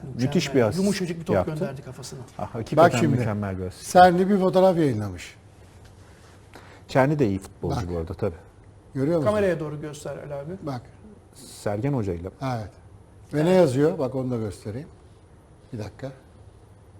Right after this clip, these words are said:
Speaker 3: Şöyle.
Speaker 1: Çerni şimdi mi paylaştı fotoğrafı?
Speaker 3: Tabii, tabii, tabii.
Speaker 1: Tamam, Onurcan
Speaker 3: Bak,
Speaker 1: onu hazırlar, biz
Speaker 3: legend,
Speaker 1: yayına veririz.
Speaker 3: legend yazıyor.
Speaker 1: Tamam.
Speaker 3: Yani bu işte hocaya, hani dün ben bunu yayında söyledim.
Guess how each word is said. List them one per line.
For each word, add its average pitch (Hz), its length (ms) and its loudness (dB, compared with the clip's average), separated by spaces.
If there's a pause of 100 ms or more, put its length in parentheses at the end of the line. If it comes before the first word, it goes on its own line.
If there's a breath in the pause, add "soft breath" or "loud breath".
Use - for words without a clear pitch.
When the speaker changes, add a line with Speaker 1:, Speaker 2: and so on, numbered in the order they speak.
(480)
Speaker 3:
Şöyle. 113 360 -8 (1200)
Speaker 1:
Çerni 247 320 0
şimdi 254 220 -4
mi 214 120 -2
paylaştı 156 400 -4
fotoğrafı? 175 360 2
Speaker 3:
Tabii, 208 200 2
tabii, 196 120 -2
tabii. 180 100 -10 (100)
Speaker 1:
Tamam, 233 280 -4
Onurcan 208 400 -2
Speaker 3:
Bak, 214 60 -4
Speaker 1:
onu 214 60 0
hazırlar, 196 320 8
biz 202 60 10
Speaker 3:
legend, 175 160 4
Speaker 1:
yayına 196 240 2
veririz. 147 320 -2
Speaker 3:
legend 151 340 4
yazıyor. 98 300 -6
Speaker 1:
Tamam. 120 220 0
Speaker 3:
Yani 107 100 -6 (1040 soft breath)
bu 254 320 6 (280)
işte - 200 -2
hocaya, 147 600 4 (200)
hani 131 280 -4 (200)
dün 185 200 2
ben 170 180 0
bunu 160 120 0
yayında 139 360 4
söyledim. 107 360 -6